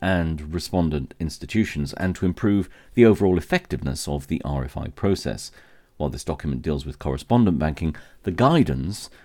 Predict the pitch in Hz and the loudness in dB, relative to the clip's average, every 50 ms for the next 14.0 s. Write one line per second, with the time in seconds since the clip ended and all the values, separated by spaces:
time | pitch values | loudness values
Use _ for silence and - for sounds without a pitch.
0 | - - - - - 110 110 107 101 - - 95 85 78 - 95 80 80 78 76 | -20 -20 -16 -6 -2 0 0 0 0 0 0 0 0 0 0 -2 -2 -2 -2 -4
1 | - - - - 107 92 - 78 73 71 71 - - _ _ - - - - 92 | -8 -14 -8 -4 -4 -2 -2 -2 -4 -4 -6 -12 -20 _ _ -20 -12 -4 -2 -2
2 | 82 76 73 73 76 73 - - - _ _ _ - 82 76 69 69 - - - | 0 0 -2 -2 -4 -6 -8 -14 -18 _ _ _ -6 -6 -4 -4 -4 -8 -10 -14
3 | - - - - - - 73 78 80 85 82 - - 76 - - - - - - | -16 -20 -20 -16 -10 -6 -2 0 0 0 0 0 -6 -6 -6 -6 -10 -10 -10 -14
4 | - - - - _ - - _ _ _ - _ - _ _ - - - - - | -18 -18 -20 -20 _ -20 -20 _ _ _ -20 _ -20 _ _ -20 -20 -20 -20 -10
5 | - - - 131 131 - 117 92 82 76 - 76 82 82 80 76 - - - 87 | -2 4 6 6 6 6 4 2 2 2 2 0 0 0 0 -4 -6 -4 -2 0
6 | 87 90 78 - - - - - _ _ _ _ _ - - 101 90 82 80 78 | 0 0 -2 -6 -14 -20 -20 -20 _ _ _ _ _ -2 2 4 4 4 4 2
7 | - - 101 90 85 85 - - - - 85 - - - - - - 80 - - | 2 2 2 2 2 2 -2 -4 -6 -6 -6 -6 -8 -14 -12 -8 -8 -6 -4 -4
8 | 78 73 - - 82 85 73 - - - 87 82 80 78 76 73 - - - 127 | -4 -4 -4 -2 -2 -2 -2 -4 -2 0 2 2 2 2 0 -2 -4 -4 0 2
9 | 110 80 73 73 73 - - 82 80 78 76 71 - - 76 69 69 69 69 69 | 2 2 2 2 0 0 0 0 2 2 0 0 0 -2 -2 -2 0 -2 -4 -4
10 | - 73 67 69 73 71 - 135 131 110 92 78 69 69 71 69 - - - - | -6 -6 -6 -6 -6 -2 2 4 6 6 6 4 2 0 -2 -6 -8 -14 -20 -20
11 | - _ - - - 95 82 - - 85 82 80 - - - 73 73 80 87 92 | -20 _ -12 -4 -4 -4 -4 -4 -4 -2 -2 -2 -4 -4 -4 0 2 4 4 6
12 | 90 90 90 - - - - - - - - - - - - - 107 113 104 - | 4 4 2 -2 -8 -14 -14 -20 -20 -20 -20 -20 -14 -12 -8 -2 2 2 2 2
13 | - 95 87 - - - 147 120 - - 85 - 87 80 - - - 82 78 73 | 0 -4 -4 -4 -2 0 0 0 0 -2 -4 -2 -2 -2 -2 -2 -2 -2 -2 -2